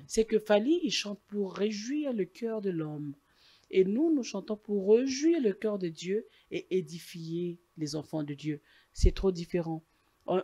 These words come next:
c'est vrai que nous sommes tous les chantres, mais, euh, à un certain, il y a une petite différence, euh, pas dans nos textes seulement, mais dans notre âme et dans ce que nous sommes.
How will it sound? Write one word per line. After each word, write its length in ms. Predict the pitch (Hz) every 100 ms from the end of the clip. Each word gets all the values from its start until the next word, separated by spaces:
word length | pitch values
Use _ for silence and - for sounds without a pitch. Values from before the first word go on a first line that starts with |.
| -
c'est 220 | - - 185
vrai 220 | 202 311
que 60 | 233
nous 60 |
sommes 220 | 202 214
tous 160 | 202 -
les 80 | 185
chantres, 600 | 165 233 277 269 240 247 _ - - -
mais, 420 | 180 214 285 370 - _ _ _
euh, 220 | - 202 202
à 120 | 202
un 80 | 262
certain, 320 | 285 247 269 240 -
il 80 | 240
y 40 | 247
a 140 | 247
une 140 | 349 320
petite 280 | - 262
différence, 680 | 214 202 196 185 202 202 -
euh, 460 | 180 170 165 156 156 - _ - - -
pas 160 | 285
dans 140 | 262 208
nos 100 | 185
textes 480 | - 262 - - 175
seulement, 460 | - 170 180 247
mais 160 | 226 175
dans 160 | 175
notre 320 | 180 202 - -
âme 360 | 214 226 190 -
et 80 | 175
dans 140 | 180
ce 100 | -
que 80 | 233
nous 140 | 208
sommes. 340 | - - 165